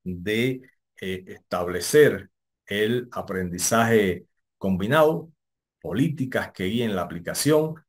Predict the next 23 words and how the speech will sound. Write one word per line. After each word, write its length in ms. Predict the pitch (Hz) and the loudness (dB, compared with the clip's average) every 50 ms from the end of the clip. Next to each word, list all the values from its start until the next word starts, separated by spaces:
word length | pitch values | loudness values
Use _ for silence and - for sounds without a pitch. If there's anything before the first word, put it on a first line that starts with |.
| _ _ _ _ | _ _ _ _
presupuestos 880 | - 110 107 98 - - 95 87 - - 147 156 147 151 - - - | 0 0 2 0 -2 -2 -4 -6 0 2 4 4 4 2 -2 -4 -4
pedagógicos 640 | - - 90 90 95 120 127 123 117 113 - 95 87 | -4 -2 -2 0 2 2 2 2 2 0 -2 -2 -2
didácticos 580 | 92 92 95 110 117 120 127 131 117 104 95 98 | -2 0 0 0 -2 -2 -4 -4 -4 -4 -4 -2
para 220 | 98 92 90 90 | 0 0 2 2
la 80 | 87 87 | 0 0
integración 560 | 82 82 90 87 85 85 85 - - 117 120 | -2 -2 -2 -2 -2 -2 -4 -4 -4 -2 0
del 120 | 104 92 | 0 -2
blended 400 | 82 85 110 117 113 107 101 98 | 0 2 2 2 2 2 2 4
learning 440 | 110 135 143 143 143 147 143 147 - - - _ _ _ | 4 4 4 4 2 0 -2 -4 -10 -16 -20 _ _ _
y 220 | - 120 123 139 143 | -2 0 0 2 2
estrategias 600 | 120 - - - 98 98 95 107 104 104 101 95 | 0 -2 -4 -6 -6 -4 -4 -4 -4 -4 -4 -4
de 60 | 95 | -4
organización. 680 | 90 85 87 85 85 82 - 92 - - 76 - - - - - _ _ _ _ | -4 -4 -6 -8 -8 -10 -10 -12 -12 -12 -12 -14 -16 -18 -20 -20 _ _ _ _
Todos 260 | - 190 202 214 208 196 | 4 8 10 10 8 8
estos 200 | 208 - 147 151 | 6 4 2 4
aspectos 460 | 147 147 - 190 185 185 185 135 127 | 2 2 2 4 2 4 2 2 0
nos 160 | 127 120 127 | 0 0 0
tienen 260 | - 156 165 160 147 | 2 4 4 4 4
que 100 | 139 139 | 2 2
llevar 260 | 131 131 135 147 147 | 4 6 8 8 8
entonces 460 | 135 131 127 131 165 156 151 - 117 - | 6 4 2 2 2 2 2 0 -2 -4
a 100 | 123 113 | -4 -4
precisar 600 | - - - - 110 - - 165 160 151 135 | -4 -6 -6 -6 -6 0 4 6 6 6 4